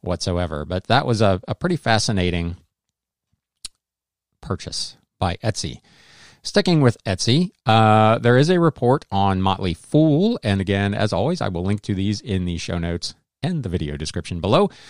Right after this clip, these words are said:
Etsy's coronavirus customers are sticking around. There was a, uh, a live chat, and I will link to it again, uh, in the show notes below.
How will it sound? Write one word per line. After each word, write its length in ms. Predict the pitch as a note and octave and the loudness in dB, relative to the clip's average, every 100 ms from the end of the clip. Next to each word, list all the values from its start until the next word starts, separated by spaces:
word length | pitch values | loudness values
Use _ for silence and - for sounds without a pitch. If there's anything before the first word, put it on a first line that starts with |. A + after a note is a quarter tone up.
| - _ | -20 _
Etsy's 400 | F3+ - A3+ G#3 | -2 0 -4 -4
coronavirus 800 | - - A#2+ B2 D#3 A2+ A2 B2+ | -6 -2 2 2 2 2 2 2
customers 640 | - F#3 - F#2+ E2+ A#2+ - _ _ _ _ _ | 0 -2 -2 -4 -2 -4 -6 _ _ _ _ _
are 440 | D2+ D2 D2 C#3+ - _ _ | -6 -4 0 0 -2 _ _
sticking 520 | - - - F2 A2 | -8 -6 -6 -4 -2
around. 520 | C#3 D3 G3 F#3+ G#2+ F2+ | 0 0 2 2 2 2
There 180 | G2 | 4
was 240 | G2 G2 F2+ - | 4 4 2 -2
a, 600 | G2 F#2+ F#2+ F#2 F#2 F#2 - | 0 2 2 2 2 0 -6
uh, 420 | - G2+ F#2+ F#2 F2+ _ | -6 -4 -2 -2 -4 _
a 80 | - | -6
live 720 | G2 G#2 A#2 C3 D3 D3+ C3+ _ _ _ _ _ _ _ _ _ _ | -4 0 2 2 2 -2 -4 _ _ _ _ _ _ _ _ _ _
chat, 420 | - F#2 G2 - _ _ | -2 0 0 -4 _ _
and 100 | - | -6
I 80 | E2+ | -4
will 300 | E2+ F2 F2 | -2 -2 -4
link 320 | F#2+ G#2+ - | -2 -2 -4
to 220 | - G2+ G2+ | -6 -2 -2
it 100 | - | -2
again, 460 | F2+ F2 F#2 F#2+ - | -4 -2 0 -2 -4
uh, 240 | - F#2 F2 | -4 -2 -2
in 100 | A#2 | -2
the 60 | A2+ | -2
show 160 | - G#2+ | 0 2
notes 220 | G2 F#2+ | 2 0
below. 380 | G#2 F2 E2+ | -2 -2 -2